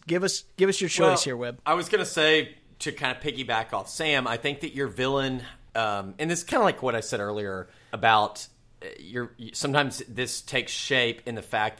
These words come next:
Speaker 2: that the villain may have the same goal as the hero, and they go about it in different ways, but a really good villain is going to help define your main character. You know, their character arc is defined by their opposition to this villain.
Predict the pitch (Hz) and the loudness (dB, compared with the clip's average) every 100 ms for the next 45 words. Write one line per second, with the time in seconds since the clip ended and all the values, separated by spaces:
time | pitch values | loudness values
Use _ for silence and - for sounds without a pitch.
0 | - 95 107 110 110 104 104 131 107 92 | -12 -8 -2 -2 -2 -4 -2 -2 -2 -4
1 | - 104 98 95 104 98 - 98 - 190 | -8 -6 -6 -6 -4 -6 -8 -8 -2 2
2 | 170 160 143 110 98 110 107 104 92 98 | 4 4 2 -2 -4 -2 -2 -2 -4 -8
3 | 104 90 104 113 113 110 - 110 110 - | -10 -10 -2 0 0 -2 -4 -4 -4 -4
4 | 101 117 165 156 131 98 117 127 120 110 | -4 -2 0 0 0 0 0 2 0 -2
5 | 98 - 113 101 - 110 - 104 101 98 | -6 -6 -4 -6 -6 -8 -8 -4 -2 0
6 | 113 110 104 110 - 95 92 - 82 - | -2 -2 0 -2 -2 -4 -6 -10 -12 -14
7 | - - - - - - 101 101 107 113 | -20 -20 -20 -20 -20 -10 -4 0 2 2
8 | - 123 113 120 101 107 107 95 - 98 | 2 2 2 2 2 0 -2 -10 -12 -2
9 | 110 104 98 98 95 78 101 101 98 98 | 0 0 -2 -4 -2 -2 -2 -2 -6 -8
10 | 92 95 92 90 85 92 98 92 87 | -8 -8 -10 -10 -10 -6 -6 -6 -10